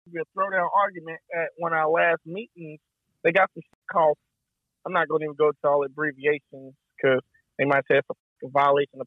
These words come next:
policy somewhere or some shit. But community policing. It was a black dude on community policing. And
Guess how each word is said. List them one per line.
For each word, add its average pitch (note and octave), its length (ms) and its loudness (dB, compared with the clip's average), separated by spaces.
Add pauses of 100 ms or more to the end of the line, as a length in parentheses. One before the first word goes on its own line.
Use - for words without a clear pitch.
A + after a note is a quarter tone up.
policy E3 520 0
somewhere C3+ 320 -6
or B2+ 120 -8
some C3+ 140 -10
shit. - 160 -20 (560)
But G3 180 4 (160)
community A3+ 600 4
policing. G3+ 580 2 (340)
It F#3+ 60 0
was F#3+ 100 0
a F3+ 40 -6
black F#3 340 4
dude F#3+ 220 2
on F#3 140 0
community F3+ 480 -6
policing. F3+ 680 -2 (520)
And E3 680 0